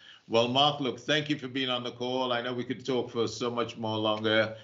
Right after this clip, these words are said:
It's been a pleasure just getting some insights and you sharing your background. We really appreciate you sh-, sharing that with us. And the goal of today is to really just share with you that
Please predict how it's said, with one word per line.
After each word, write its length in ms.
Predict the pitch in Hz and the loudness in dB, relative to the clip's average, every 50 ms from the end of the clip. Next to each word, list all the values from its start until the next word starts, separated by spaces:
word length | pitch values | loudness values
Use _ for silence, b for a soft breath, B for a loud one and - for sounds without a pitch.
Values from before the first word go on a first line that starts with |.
| B B B | B B B
It's 160 | B - 104 104 | B -6 -6 -2
been 180 | 98 120 117 107 | 0 0 0 0
a 60 | 107 | -2
pleasure 480 | 110 110 123 131 131 - - - 135 | -2 0 0 2 2 2 2 0 -2
just 260 | 120 110 127 120 - - | 0 0 -2 -2 0 0
getting 180 | 135 120 120 | 0 0 0
some 220 | 107 - 117 104 104 | -4 -6 -6 -6 -4
insights 760 | 117 120 113 - - - 120 117 117 117 117 113 110 - | -6 -6 -6 -8 -4 0 2 4 4 4 4 2 0 -4
and 100 | - 110 | -10 -12
you 120 | 107 107 110 | -10 -10 -10
sharing 400 | 107 - - 117 117 117 113 107 | -8 -4 -2 0 0 0 -2 -4
your 120 | 104 98 | -6 -6
background. 480 | 87 - 107 107 104 92 113 110 107 104 | -2 0 0 0 2 0 -2 -2 -2 -4
We 80 | 101 | -6
really 380 | 98 92 101 101 107 107 104 104 | -8 -8 -6 -6 -6 -4 -4 -4
appreciate 540 | 101 - - 107 98 - - 98 95 92 87 | -6 -6 -6 -8 -6 -4 -2 -2 -2 -2 -2
you 180 | 98 101 95 | -6 -6 -6
sh-, 140 | - - - - - | -8 -10 -12 -12 -10
sharing 340 | - - 107 101 98 98 98 | -6 -4 -4 -2 -2 0 2
that 160 | 98 95 87 | 2 2 2
with 120 | 87 87 | 0 -2
us. 320 | 87 87 90 90 87 - B B B B B B B | -2 -2 -2 -2 -6 -10 B B B B B B B
And 180 | - 110 113 110 | -2 0 2 2
the 100 | 113 110 | 2 2
goal 540 | 107 - 120 127 143 151 151 151 143 139 | 2 2 2 4 6 6 6 4 4 2
of 160 | 131 127 - - | -2 -4 -6 -6
today 680 | - 127 113 120 117 117 113 110 107 107 104 101 101 - b b b b b b b b b - | -4 -2 0 2 2 4 4 2 0 -2 -4 -6 -8 -12 b b b b b b b b b -6
is 240 | 110 113 110 - - - | -4 -4 -4 -6 -10 -10
to 300 | - 120 113 107 107 107 101 - 87 | -6 -2 -2 -2 -2 -2 -6 -10 -4
really 300 | 190 202 196 180 156 139 | 0 2 4 4 4 2
just 220 | 113 127 135 - | 2 0 -4 -2
share 480 | - - - - 156 160 160 160 151 139 | -2 -4 -2 2 2 4 4 4 4 4
with 260 | 123 117 104 104 - - | 2 -2 -4 -6 -8 -10
you 320 | 107 101 98 95 95 101 95 | -8 -6 -6 -6 -8 -8 -8
that 240 | 107 107 101 - | -8 -10 -10 -10